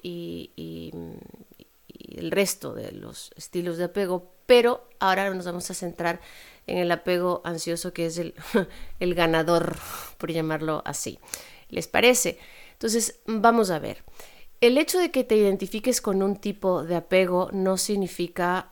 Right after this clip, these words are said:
que esto sea como, como tu cruz, ¿ok? Y que nunca más, o sea, ya tengo apego ansioso, me identifico con apego ansioso y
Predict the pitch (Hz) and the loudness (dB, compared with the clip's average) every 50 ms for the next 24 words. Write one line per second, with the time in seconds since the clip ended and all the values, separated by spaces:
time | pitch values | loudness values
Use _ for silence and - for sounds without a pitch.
0 | - - - 175 165 165 165 - - 180 175 - - - 175 - - - 185 175 | -18 -12 -8 -4 -4 -4 -4 -4 -4 -6 -6 -6 -6 -6 -6 -4 -4 0 0 2
1 | 175 175 175 175 175 - - 156 160 156 156 151 151 151 151 147 151 - _ _ | 2 2 0 -2 -2 -6 -6 -4 -4 -4 -4 -4 -4 -6 -8 -10 -12 -16 _ _
2 | - - - - - - - - _ _ - 180 180 180 175 - - 160 - - | -20 -20 -20 -20 -20 -20 -20 -20 _ _ 0 0 2 2 0 0 -4 -6 0 4
3 | 202 196 208 202 190 175 - - - - - - - - _ - 160 - - 190 | 6 6 8 6 6 4 2 0 0 -2 -4 -6 -10 -16 _ -14 -12 -6 -2 2
4 | 175 175 180 156 180 180 - 180 170 165 165 160 160 160 170 170 180 185 185 180 | 4 4 4 2 0 0 2 4 4 6 4 4 2 2 2 2 4 2 2 0
5 | 202 190 185 175 170 170 175 175 175 175 175 165 - 170 165 175 175 170 - - | 0 2 4 6 6 6 6 4 2 -2 -4 -2 0 2 2 4 2 2 2 2
6 | 170 180 180 175 175 180 175 175 180 175 170 - 196 196 190 - 226 220 214 196 | 2 2 2 0 2 2 2 2 2 2 0 0 -2 -2 0 0 0 0 0 0
7 | 180 175 160 165 160 - 170 - - 180 180 170 160 160 151 - - 170 170 175 | -2 -2 -4 -6 -8 -10 -8 -4 -4 -2 -2 0 -2 -2 -2 -2 0 0 2 2
8 | 180 180 175 - - - - - - - - - 170 170 - - 208 214 214 214 | 2 0 -2 -4 -16 -20 -20 -20 -14 -6 -2 -2 0 0 0 2 4 4 4 4
9 | - - 240 247 254 269 - - - - 196 185 180 180 170 165 | 4 4 4 4 4 4 0 -2 -4 -2 -2 0 0 0 0 0